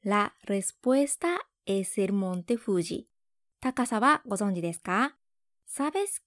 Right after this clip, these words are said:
qué tan alto es？標高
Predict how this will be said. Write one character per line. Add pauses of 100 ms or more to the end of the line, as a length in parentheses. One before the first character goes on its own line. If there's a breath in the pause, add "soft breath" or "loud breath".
qué
tan
alto
es？ (520)
標
高